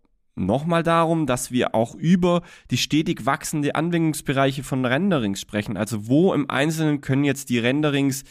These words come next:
genutzt werden? Macht das in dem Fall oder in diesem Case Sinn oder macht das in jedem Case keinen Sinn? Auf diese Fragen gehen wir natürlich dann auch nochmal ein. Und klar,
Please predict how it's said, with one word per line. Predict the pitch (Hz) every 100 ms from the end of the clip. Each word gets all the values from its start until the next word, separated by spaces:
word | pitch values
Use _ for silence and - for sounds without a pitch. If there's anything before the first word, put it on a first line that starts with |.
| - - -
genutzt | 123 151 220 - - 87
werden? | 82 80 101
Macht | 123 135 -
das | 135 - - - -
in | 120 120
dem | 151 165
Fall | - 151 139 120
oder | 120
in | 113
diesem | 147 151 135
Case | - 123 120
Sinn | - 147 185 -
oder | 127 127
macht | 127 139
das | 131
in | 123
jedem | 123 135 131
Case | 135 120 -
keinen | - 151 143
Sinn? | 120 - - - - - -
Auf | 107 110
diese | - 175 196 -
Fragen | 151 131 127 139
gehen | 127 123
wir | 120
natürlich | 113 - 113 113
dann | 104
auch | 98 110
nochmal | 101 95 -
ein. | - 90 - - - -
Und | 135 135 139
klar, | 160 139 -